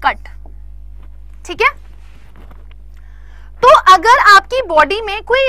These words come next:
जिंदा living tissue है, उसको अगर cut करके निकाला जा रहा है तो आपकी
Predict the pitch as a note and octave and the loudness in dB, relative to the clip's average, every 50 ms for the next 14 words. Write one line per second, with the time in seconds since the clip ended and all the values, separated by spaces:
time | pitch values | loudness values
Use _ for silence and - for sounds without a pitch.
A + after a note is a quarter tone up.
0 | - D#4 D#4 D#4 C#4 F4 F4+ F#4+ G4+ G#4 E4+ C#4 C#4 C#4+ D#4 F#4 A4 A#4 G#4 G#4 | -4 -6 -8 -8 -8 -10 -8 -2 0 0 0 0 -2 -6 -10 -10 -12 -8 -8 -8
1 | G4 - - G#4 G4 F4 F4 F4 F#4 - F#4 - - - A#4 - - A4+ A#4 A#4+ | -8 -8 -8 -10 -8 -4 -4 -4 -4 -6 -10 -14 -6 -2 -2 -2 0 0 -2 -4
2 | - - F#4+ F#4+ F#4+ - - F#4+ F#4+ - - G4 F4+ D#4 - C#4+ C#4 D4 D4+ C#4+ | -2 -2 -2 -2 -2 -2 -4 -4 -4 -4 -8 -12 -8 -4 -4 -2 -2 -2 -2 -2
3 | D#4+ C#4+ C#4+ D4+ E4+ G#4+ G#4+ F#4+ F4 - - F#4+ G4+ G#4 | -2 -2 -2 -2 -2 0 0 0 0 -2 -4 -10 -10 -10